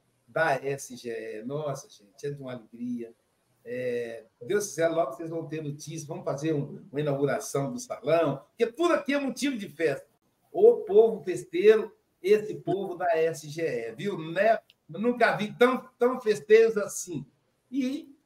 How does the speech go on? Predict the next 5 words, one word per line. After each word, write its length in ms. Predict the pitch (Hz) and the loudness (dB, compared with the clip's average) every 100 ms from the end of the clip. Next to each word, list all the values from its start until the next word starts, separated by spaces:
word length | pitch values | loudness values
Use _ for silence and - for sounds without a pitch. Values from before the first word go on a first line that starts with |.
| _ | _
hoje, 380 | 220 233 226 208 | 8 10 8 0
às 160 | 196 | -2
dezoito 580 | 196 151 185 180 180 185 | -8 -6 -4 -4 -4 0
horas, 580 | 165 151 156 185 - - _ _ _ | 2 2 0 -2 -6 -14 _ _ _
teremos 720 | 247 220 214 220 208 - - | 6 8 4 2 -4 -8 -14